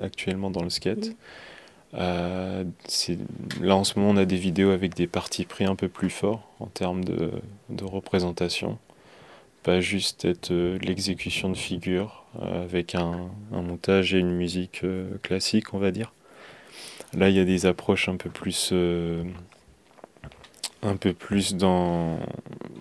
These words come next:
Speaker 1: dans le concept du skate, enfin, genre dans le... Il y a une, il y a une recherche de sens maintenant à travers les vidéos de skate.
Speaker 2: Mm.
Speaker 1: Et, euh, il y a pas mal de,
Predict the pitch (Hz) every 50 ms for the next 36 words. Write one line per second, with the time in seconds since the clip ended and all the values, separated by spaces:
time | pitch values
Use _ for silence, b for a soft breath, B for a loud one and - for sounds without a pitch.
0 | 80 98 - - - - - - - - 92 90 87 87 - - 98 95 - -
1 | - 98 95 - - - 87 90 87 - - - - 92 90 - 95 - - 92
2 | 90 85 90 90 87 90 87 87 87 87 85 85 85 87 - - _ _ _ b
3 | b b b b b b b b b b b b b b b b b b b -
4 | _ - - 92 92 90 92 92 92 92 90 82 - - - - - - - 101
5 | 98 95 95 92 104 101 - - - 107 98 101 92 95 95 90 - - - 101
6 | 101 107 107 - - - - 87 - - - - - 202 208 - _ _ - -
7 | 226 165 156 - - - - - - 98 95 - - - 101 - 95 101 98 95
8 | 92 87 90 90 80 87 87 87 82 87 85 - - - 90 92 101 - - -
9 | - - - - 240 220 214 208 B B B B B B B - 87 92 90 90
10 | 87 85 87 85 85 85 - 92 92 95 95 95 95 87 90 90 85 85 82 82